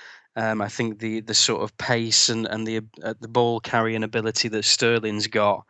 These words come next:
um, was something that City were crying out for, and he's made a huge difference straight away. And, uh, De Bruyne is another one who, who looks to have attributes as well. This kind of,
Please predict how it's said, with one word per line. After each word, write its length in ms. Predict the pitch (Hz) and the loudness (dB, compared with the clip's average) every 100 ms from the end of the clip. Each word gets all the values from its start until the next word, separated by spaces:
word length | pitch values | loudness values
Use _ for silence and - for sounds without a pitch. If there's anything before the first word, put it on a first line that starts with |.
| - - - - | -20 -20 -20 -4
um, 340 | 110 110 107 107 | 2 2 2 0
was 100 | 107 | 2
something 380 | - 113 113 107 | 0 0 -4 -4
that 120 | 104 | 0
City 280 | - 107 107 | 0 0 -4
were 100 | 107 | -4
crying 320 | - 110 110 | 0 2 2
out 240 | 107 101 | 0 -2
for, 320 | - 110 110 117 - | -2 0 0 -4 -6
and 100 | 113 | -4
he's 120 | 110 | 0
made 180 | 113 107 | 0 -2
a 40 | |
huge 360 | 104 113 107 107 | -2 -2 -2 0
difference 400 | 110 107 110 104 | -2 -2 -2 0
straight 300 | - 117 110 | 4 4 4
away. 300 | 104 104 110 - _ _ _ _ - - - - - - | 4 2 0 -6 _ _ _ _ -4 -4 -6 -20 -10 0
And, 480 | 120 113 110 110 117 | 2 2 0 -2 2
uh, 240 | 113 110 | 4 2
De 140 | 113 | 0
Bruyne 320 | 110 117 113 113 | -2 2 2 2
is 120 | 107 | -2
another 220 | 110 117 | 0 0
one 200 | 113 110 | 2 2
who, 200 | 113 110 | 2 0
who 140 | 117 | 0
looks 260 | 110 113 - | 0 0 0
to 100 | 123 | 2
have 120 | 110 | 2
attributes 560 | 110 107 117 113 113 110 | 2 0 -2 0 0 -2
as 100 | 110 | 0
well. 260 | 113 113 | 4 4
This 180 | 113 110 | 4 2
kind 340 | - 117 110 110 | 4 4 4 2
of, 240 | 110 - | 0 -4